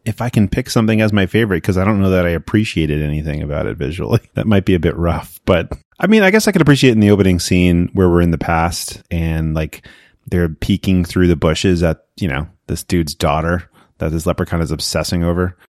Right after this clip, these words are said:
Like, they make her look all glowy and, like, "Oh, she's so beautiful and amazing." But in reality, she's just, like,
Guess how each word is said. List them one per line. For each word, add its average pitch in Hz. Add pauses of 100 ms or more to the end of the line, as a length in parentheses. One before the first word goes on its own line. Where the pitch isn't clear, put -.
(140)
Like, 107
they 107
make 98
her 107
look 92
all 92
glowy 87
and, 82
like, 82
"Oh, 92
she's 90
so 92
beautiful 92
and 90
amazing." 90 (560)
But 85 (420)
in 107
reality, 92
she's 92
just, 82
like, 80